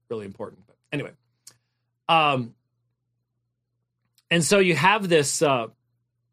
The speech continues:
this ecumenism taking place. And I want you, I want you to think about what, what Carl said here.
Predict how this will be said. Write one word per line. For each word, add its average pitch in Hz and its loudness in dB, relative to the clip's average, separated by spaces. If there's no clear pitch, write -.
this 135 -2
ecumenism 139 0
taking 117 -4
place. - -16
And 160 0
I 151 0
want 202 0
you, 180 -2
I 151 -4
want 185 -2
you 156 -6
to 147 -8
think 135 -2
about 143 0
what, 139 -2
what 135 -12
Carl 135 -2
said 131 -4
here. 101 -18